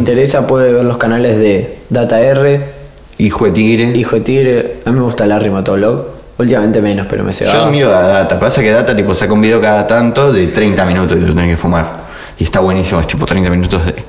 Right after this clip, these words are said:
Speaker 2: acción. Está muy bueno. Sí, igual me encanta que le ponen una música re trucha, tipo, puf, unos edits con memes en el medio, tipo, "Chabón, sos un flaco andando en
Speaker 1: Edita
Speaker 2: moto,
Speaker 1: bien.
Speaker 2: boludo".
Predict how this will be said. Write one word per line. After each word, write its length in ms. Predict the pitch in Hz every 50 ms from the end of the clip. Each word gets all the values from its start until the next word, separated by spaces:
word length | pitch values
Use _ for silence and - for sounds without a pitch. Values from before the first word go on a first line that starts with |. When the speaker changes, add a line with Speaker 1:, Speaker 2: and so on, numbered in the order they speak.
| - - - - - - -
Speaker 2:
acción. 560 | - - - - - - - 95 95 107 117 113 - - - - - - - - - - - - - - - - -
Está 160 | - - 90
muy 120 | 92 92 92
bueno. 200 | 90 87 85 78 82 87 - - - - - - - - - - - - - -
Sí, 100 | - -
igual 340 | - 120 117 127 151 175
me 60 | 165 143
encanta 220 | 120 - 139 147 151
que 80 | 127 110
le 60 | 107
ponen 200 | 101 131 143 143
una 140 | 135 123 107
música 400 | 104 117 131 - 127 107 101 95
re 240 | 90 87 90 104 113
trucha, 420 | 110 - 101 107 120 113 - 110
tipo, 160 | 101 98 92 92
puf, 220 | - - - - - - - - - - - - - - - - - -
unos 300 | 117 120 113 - - -
edits 460 | 92 90 98 101 110 117 110 - -
con 200 | - - 87 87
memes 300 | 95 107 117 113 92 -
en 80 | 95
el 100 | 87 85
medio, 380 | 87 92 92 101 104 98 90 85
tipo, 180 | 90 85 85 85
"Chabón, 440 | 82 - - 101 113 117 90 - -
sos 220 | - - 139 123 135
un 260 | 123 110 104 95 90
flaco 260 | - 107 120 117 117
andando 200 | 107 107 110 110
en 60 | 110
Speaker 1:
Edita 240 | 113 127 - - 113
Speaker 2:
moto, 100 | 110 110
Speaker 1:
bien. 140 | 120 120 -
Speaker 2:
boludo". 160 | 95 98 101